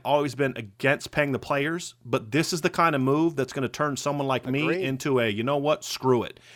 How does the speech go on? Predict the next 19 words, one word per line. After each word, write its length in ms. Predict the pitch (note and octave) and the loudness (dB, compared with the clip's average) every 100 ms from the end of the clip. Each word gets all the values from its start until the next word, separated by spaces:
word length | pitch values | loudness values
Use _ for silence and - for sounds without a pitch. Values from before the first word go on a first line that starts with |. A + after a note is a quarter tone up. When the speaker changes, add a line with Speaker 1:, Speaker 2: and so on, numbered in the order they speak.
| - | -12
Speaker 1:
If 160 | G#2+ G#2+ | -6 4
you're 140 | D3 | 6
gonna 160 | G3 A#3 | 6 4
do 180 | G3+ A#3 | 2 2
that, 300 | G#3+ F#3+ C3+ | 2 2 2
and 120 | C#3+ | -2
it's 160 | C3+ - | -2 -4
strictly 520 | - F3 G3 G#3 G#3 | 0 4 4 2 0
a 40 | |
money-making 600 | F#3 F#3+ F#3 F#3 F3+ F3 | 2 2 2 0 0 -2
move, 260 | E3 E3+ E3 | 2 2 2
and 100 | A#2 | -2
you 80 | A2 | -2
don't 320 | C3+ E3 - | 0 0 0
care 180 | F#3 E3+ | -2 0
about 200 | E3 D#3+ | 0 0
the 80 | |
regular 260 | D#3 D#3 D#3 | 0 0 -2
season, 360 | - D#3 D#3 | -2 -2 -2